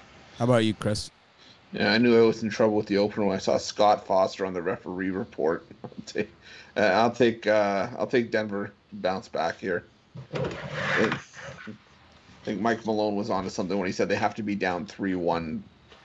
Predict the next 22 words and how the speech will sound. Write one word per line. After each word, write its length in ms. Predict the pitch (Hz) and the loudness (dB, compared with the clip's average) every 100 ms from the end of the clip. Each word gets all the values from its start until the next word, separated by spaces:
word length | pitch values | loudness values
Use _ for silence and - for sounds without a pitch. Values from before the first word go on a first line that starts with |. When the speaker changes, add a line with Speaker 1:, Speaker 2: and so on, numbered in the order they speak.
| - | -12
Speaker 2:
to 100 | 110 | -8
start 280 | 104 123 107 | 2 4 4
a 40 | |
series 420 | 107 117 107 101 | 0 0 0 0
to 100 | - | -2
have 200 | 107 107 | 0 0
any 120 | 101 107 | 0 -4
chance 300 | 120 98 95 | -6 -6 -6
of 60 | |
winning 260 | 82 78 67 | -8 -8 -8
it, 140 | 69 - | -10 -10
but 140 | - 57 | -8 -8
I 1040 | - _ _ _ _ - - - - - | -10 _ _ _ _ -20 -20 -20 -20 -16
think 120 | 52 | -6
it 120 | 82 | -6
starts 280 | - - - | 0 0 0
here. 220 | - - - - _ _ _ _ - - - - - - - | -4 -6 -6 -20 _ _ _ _ -20 -20 -20 -20 -20 -20 -14
Speaker 1:
So 160 | - 139 | 2 6
all 180 | 139 143 | 10 10
these 200 | 143 - | 8 8
people, 400 | 143 139 117 | 6 8 6
if, 100 | 113 | 4